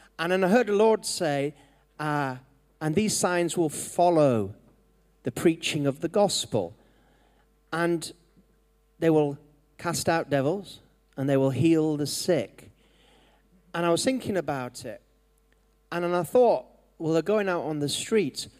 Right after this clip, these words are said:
And I just felt led. Normally the ministry team will minister, and they will do later tonight. But I felt a very strong anointing from the Lord saying, "Release the preachers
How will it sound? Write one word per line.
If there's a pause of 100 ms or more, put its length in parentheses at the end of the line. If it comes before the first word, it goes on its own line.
(260)
And
I
just
felt
led.
Normally
the
ministry
team
will
minister,
and
they
will
do
later (280)
tonight. (540)
But
I
felt
a
very
strong (840)
anointing
from
the
Lord
saying, (400)
"Release
the
preachers